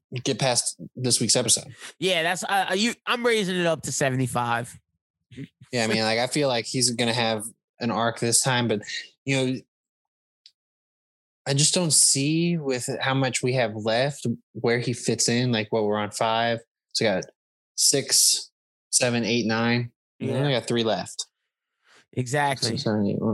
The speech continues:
Speaker 1: four left.
Speaker 2: Four left, yeah.
Speaker 1: I can't
Speaker 2: But
Speaker 1: do
Speaker 2: not
Speaker 1: that.
Speaker 2: counting this week is three. So, you know, I'm right there with you. But yeah, no, I, I, I'm excited to see what happens this week.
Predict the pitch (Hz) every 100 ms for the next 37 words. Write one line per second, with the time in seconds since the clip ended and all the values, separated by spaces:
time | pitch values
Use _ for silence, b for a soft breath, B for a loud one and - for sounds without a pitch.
0 | - - 123 107 - - - 170 160 131
1 | 117 - 127 113 - - _ _ _ -
2 | 107 185 165 190 180 190 185 170 170 175
3 | 143 - 98 - - B B B 123 -
4 | 131 - - - 226 165 131 131 B B
5 | 233 254 277 269 269 247 214 233 220 294
6 | 359 277 156 247 277 208 - 196 202 -
7 | 220 - 226 240 247 247 226 220 190 -
8 | 214 202 190 190 175 165 185 185 165